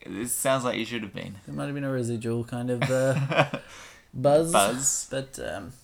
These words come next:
Speaker 2: it, well, it was kinda, it was a little freaky to,
Speaker 1: Yeah.
Speaker 2: to see that. Uh, well, well, not to see that 'cause I've been in the supermarket before,
Speaker 1: <laughs>
Speaker 2: but to just have that kind of, uh, perspective.
Speaker 1: Yeah. And
Speaker 2: Uh,
Speaker 1: that for so many,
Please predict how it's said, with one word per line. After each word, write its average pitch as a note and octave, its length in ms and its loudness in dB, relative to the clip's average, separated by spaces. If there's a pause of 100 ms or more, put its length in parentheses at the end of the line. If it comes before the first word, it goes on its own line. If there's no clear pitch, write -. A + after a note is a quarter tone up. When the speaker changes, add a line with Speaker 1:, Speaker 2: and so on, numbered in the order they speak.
(200)
Speaker 2:
it, B2+ 320 -2
well, C#3+ 160 2
it C3+ 140 2
was D3 220 0
kinda, C3 420 0
it - 80 -8
was A#2+ 120 -6
a A#2 40 -2
little A2+ 180 -4
freaky - 480 -10 (680)
to, B2+ 200 -10 (200)
Speaker 1:
Yeah. G#2+ 180 -4 (140)
Speaker 2:
to B2 80 -16
see A2 240 -10
that. G2 200 -10 (180)
Uh, - 80 -16 (120)
well, B2 180 -6
well, C3 200 -6
not D3 180 -4
to B2+ 80 -8
see B2+ 160 -4
that A#2 240 -2
'cause A2+ 120 -8
I've G#2+ 140 -4
been A#2+ 140 -2
in A2+ 60 -2
the A2 40 -4
supermarket G#2+ 420 -6
before, - 600 2
Speaker 1:
<laughs> - 60 -12
Speaker 2:
but D#3 160 6
to C#3 120 -2
just A#2+ 300 0 (500)
have A#2 200 -8
that A2 240 -6 (260)
kind A#2 280 -6
of, F#2+ 160 -8 (520)
uh, G2 400 -4
perspective. - 720 -8
Speaker 1:
Yeah. G#2 260 -4 (1300)
And A2 340 4
Speaker 2:
Uh, - 220 -4
Speaker 1:
that A2+ 280 8
for G2 400 2
so - 440 0
many, G#2 420 -2